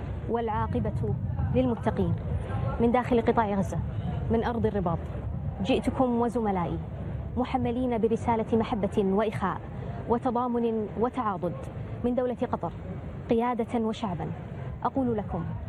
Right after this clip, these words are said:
أننا وأحرار العالم معكم، والإنسانية معكم، والحق معكم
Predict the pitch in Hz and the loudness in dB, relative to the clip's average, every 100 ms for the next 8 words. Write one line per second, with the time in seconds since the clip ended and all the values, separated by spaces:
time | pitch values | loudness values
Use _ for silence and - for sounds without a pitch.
0 | - - 262 262 247 240 233 226 226 220 | -4 -2 -2 0 0 0 0 0 0 -2
1 | - 220 240 240 226 208 226 220 220 202 | 0 0 2 2 2 2 2 2 2 0
2 | 180 - 151 - - - - - 247 233 | 0 -2 -2 -2 -4 -2 0 2 2 4
3 | 262 - 247 262 214 220 196 175 - 170 | 2 2 4 4 2 0 0 -2 -2 -2
4 | 165 - - - 226 247 - 294 - 247 | -2 -6 -6 0 2 2 0 -4 0 0
5 | 226 190 180 185 | 0 -2 -2 -2